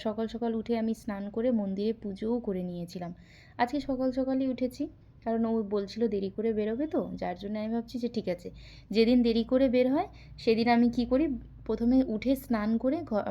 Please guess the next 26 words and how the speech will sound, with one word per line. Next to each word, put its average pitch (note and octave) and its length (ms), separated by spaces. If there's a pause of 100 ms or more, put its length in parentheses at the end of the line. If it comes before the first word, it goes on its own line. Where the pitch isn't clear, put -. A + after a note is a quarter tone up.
মানে G3+ 160 (120)
উঠে A#3 300
বাড়িঘরের G#3+ 580
কাজ F3+ 200 (280)
কমপ্লিট G3+ 440
করে B3+ 220 (680)
পুজো B3+ 300
কর-, C#4 320
মানে G#3+ 160
স্নান A3+ 400
করে C4 200 (140)
পুজো A#3 300
দিয়ে C4 220
তারপরে G#3 360
রান্নাঘরে F#3+ 560
যাই। D#3+ 200 (520)
আর C#4 160
যেদিন B3+ 280
তাড়াহুড়ো G3+ 460
থাকে G#3 240
সেদিন F#3+ 360
তো G#3+ 100
জামা F3+ 280
কাপড় G3 340 (140)
ছেড়ে F#3+ 300
নিয়ে B3 260